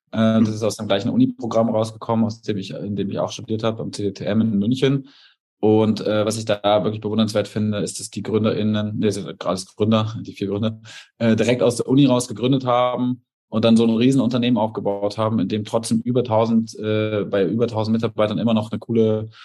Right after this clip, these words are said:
Speaker 1: Unternehmenskultur herrscht, die, ähm, ja, da einfach weitermachen und immer noch im, im Driver's Seat sind. Und das finde ich sehr bewundernswert.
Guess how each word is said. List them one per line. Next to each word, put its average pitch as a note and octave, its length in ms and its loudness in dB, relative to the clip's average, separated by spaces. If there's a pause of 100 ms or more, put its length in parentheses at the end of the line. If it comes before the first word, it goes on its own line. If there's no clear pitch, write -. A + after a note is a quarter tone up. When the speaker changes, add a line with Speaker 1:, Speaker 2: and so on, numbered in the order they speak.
(160)
Speaker 1:
Unternehmenskultur A#2 800 0
herrscht, A2 600 0 (100)
die, G2+ 420 -4 (380)
ähm, G2 680 0
ja, F#2+ 180 4
da F2+ 140 2
einfach G2+ 240 -4
weitermachen A2 560 0
und G#2+ 100 0
immer A2 140 4
noch G#2 180 0
im, G2 220 -6
im G2+ 160 -4
Driver's G#2 340 2
Seat G2 160 -8
sind. A2 380 -2 (100)
Und G2+ 580 0
das - 120 -14
finde F2+ 100 -8
ich F2+ 60 -10
sehr F2+ 100 -6
bewundernswert. F2 600 -8